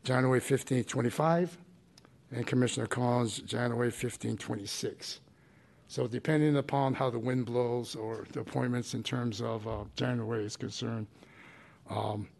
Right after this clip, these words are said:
that's just as a point of information as we move forward to the new year.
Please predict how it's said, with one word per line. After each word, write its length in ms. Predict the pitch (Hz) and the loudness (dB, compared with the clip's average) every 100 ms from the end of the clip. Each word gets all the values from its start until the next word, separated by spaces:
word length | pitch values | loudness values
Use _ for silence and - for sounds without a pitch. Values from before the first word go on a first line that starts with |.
| - - _ | -20 -20 _
that's 200 | - 120 | 2 4
just 220 | 127 110 | 2 2
as 140 | 113 110 | 0 -2
a 40 | |
point 260 | - 120 113 | -2 0 0
of 120 | 104 | -2
information 600 | 107 - 110 110 - 110 | -6 -4 -2 0 0 -2
as 200 | 104 - | -4 -4
we 80 | 107 | -4
move 220 | 107 107 | -2 -4
forward 360 | - 110 104 - | -4 -2 -4 -4
to 100 | 107 | -8
the 100 | 104 | -6
new 140 | 101 | -6
year. 340 | 98 95 - | -4 -4 -6